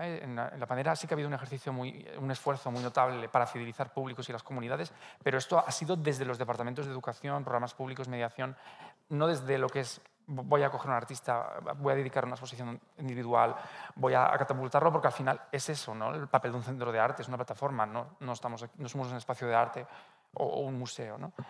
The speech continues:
O, aunque esto, estos, estos, aun-, aunque estas instituciones también podrían, eh, tener ese, este rol, ¿no? Arraigar la programación no solo con los artistas de Lleida y l-, con la comunidad artística de Lleida, sino también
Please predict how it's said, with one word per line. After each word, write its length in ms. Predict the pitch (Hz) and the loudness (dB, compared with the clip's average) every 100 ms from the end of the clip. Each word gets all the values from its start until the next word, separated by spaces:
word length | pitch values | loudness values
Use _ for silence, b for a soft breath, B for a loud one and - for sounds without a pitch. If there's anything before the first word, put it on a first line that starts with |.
| B B B _ - | B B B _ -2
O, 360 | - - - | -2 -2 -2
aunque 200 | - 117 | -2 -2
esto, 220 | 113 - 131 | -8 -6 -6
estos, 260 | 147 120 - _ | -6 -6 -10 _
estos, 260 | 139 - 120 | -12 -10 -8
aun-, 220 | 117 107 - | -8 -8 -6
aunque 240 | 120 117 120 | -6 -4 -6
estas 180 | - 127 | -8 -8
instituciones 460 | 123 123 120 156 | -8 -6 -6 -2
también 260 | 160 147 165 | 0 2 2
podrían, 480 | 135 113 110 113 - - | 2 0 -6 -6 -12 -12
eh, 220 | - 110 120 | -10 -8 -6
tener 220 | 113 107 | -8 -6
ese, 160 | 123 - | -10 -8
este 240 | 123 - | -2 0
rol, 320 | 110 104 104 | 4 2 2
¿no? 160 | 147 190 _ _ _ _ _ _ _ _ _ B B B B _ | -6 -6 _ _ _ _ _ _ _ _ _ B B B B _
Arraigar 460 | 135 117 120 127 156 | 8 10 8 6 4
la 80 | 156 | 4
programación 440 | 143 139 - 160 | 4 2 0 -4
no 60 | 147 | -4
solo 460 | - 135 117 - - | -2 -2 0 -2 -2
con 80 | 135 | -4
los 100 | 117 | -4
artistas 360 | 117 127 143 | -8 -10 -10
de 100 | 131 | -8
Lleida 340 | 131 143 170 - - | -8 -6 -6 -6 -12
y 60 | 139 | -14
l-, 120 | 120 _ _ _ | -14 _ _ _
con 140 | 123 | -6
la 60 | 110 | -6
comunidad 220 | 117 123 | -6 -8
artística 360 | - 131 135 | -8 -14 -8
de 80 | 127 | -6
Lleida, 220 | 131 139 | -4 -6
sino 160 | - 123 | -8 -6
también 280 | 117 117 | -6 -6